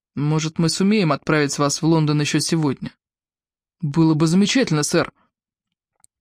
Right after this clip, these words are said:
Пейте ваш кофе, лейтенант, и побыстрее, встретимся у входа. "Спасибо, сэр".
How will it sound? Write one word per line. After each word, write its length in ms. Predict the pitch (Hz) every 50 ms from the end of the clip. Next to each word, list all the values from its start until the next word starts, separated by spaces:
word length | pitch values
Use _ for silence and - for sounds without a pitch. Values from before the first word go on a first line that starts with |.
| _ _ _ _ _ _ -
Пейте 260 | 208 208 185 - 180
ваш 200 | 165 175 170 -
кофе, 260 | - - 254 233 - 240
лейтенант, 480 | 220 214 - 220 208 208 202 190 -
и 40 | 196
побыстрее, 540 | - 202 180 190 196 - - 170 160 160 160
встретимся 540 | 156 - - 175 175 175 185 180 - 190 180
у 20 |
входа. 480 | 170 - - 190 165 156 135 131 123 - _ _ _ _ _ _ _ _ _ _ _ _ _ -
"Спасибо, 520 | - - - - 175 170 - - 170 160
сэр". 300 | 151 - 151 135 117 -